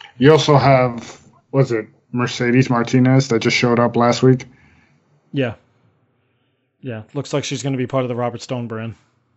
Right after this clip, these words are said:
Speaker 1: Yeah. You can have her start making her way and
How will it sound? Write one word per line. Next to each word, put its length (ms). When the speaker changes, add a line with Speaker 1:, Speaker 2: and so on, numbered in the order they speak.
Speaker 1:
Yeah. 240
You 180
can 100
have 220
her 160
start 560
making 380
her 180
way 520
and 340